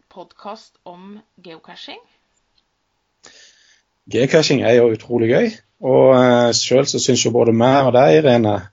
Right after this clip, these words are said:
Speaker 2: eh, at, eh, podcasting, det er også ganske gøy. Så det å kunne ta i bruk begge delene, det er bare helt topp.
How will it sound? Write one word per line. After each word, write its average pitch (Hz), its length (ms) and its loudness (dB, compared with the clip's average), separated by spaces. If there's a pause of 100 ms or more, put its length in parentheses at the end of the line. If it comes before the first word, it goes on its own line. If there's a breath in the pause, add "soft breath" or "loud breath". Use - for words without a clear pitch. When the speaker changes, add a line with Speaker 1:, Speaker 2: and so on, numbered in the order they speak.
Speaker 2:
eh, 113 560 0
at, - 160 -8
eh, 113 240 4 (160)
podcasting, 143 560 -2
det 117 140 0
er 101 100 -2
også 101 240 -6
ganske 147 300 0
gøy. 87 160 -6 (800 loud breath)
Så 123 260 2
det 120 240 4
å 120 80 2
kunne 117 540 0 (240)
ta 120 160 0
i - 20 -2
bruk 120 240 -4
begge 113 240 -4
delene, 160 300 2
det 127 80 2
er 117 100 -2
bare 110 220 -2
helt - 180 -10
topp. - 160 -12